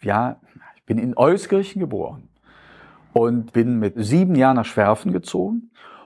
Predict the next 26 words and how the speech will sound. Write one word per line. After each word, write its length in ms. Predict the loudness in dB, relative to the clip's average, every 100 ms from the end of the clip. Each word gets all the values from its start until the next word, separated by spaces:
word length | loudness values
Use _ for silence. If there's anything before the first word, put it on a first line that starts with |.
| _
Und 480 | -2 2 2 0 -6 _
Schwerfen 720 | -12 -12 -6 -4 -2 -4 -6
ist 240 | -4 -4 -4
natürlich 340 | -6 -4 -2
das 220 | -2 -4
Zülpicher 600 | -8 0 0 2 -2 -2
Land, 420 | -2 0 -2 -4 _ -20 -20 -20 -20 -2
die 60 | -2
Börde, 680 | 2 4 4 2 0 -2 -8 -4
das 260 | -4 -4 _ _
gehört 320 | 2 2 2
schon 120 | 0
fast 380 | -2 -4 -4 -8
zur 300 | -4 -2 0
Eifel. 500 | 2 2 2 0 0 -6 -20 -20 -20 -6 -2
Und 160 | 0
ich 120 | 0
bin 160 | 0 2
in 140 | 4
Mechernich 480 | 4 4 2 2 0
und 100 | 2
Münstereifel 680 | 2 2 0 0 0 0 0
aufgewachsen, 720 | 2 2 0 -8 -8 -8 -8
zur 160 | -2 -2
Schule 320 | 0 0 -2
gegangen. 420 | -4 -10 -10 -12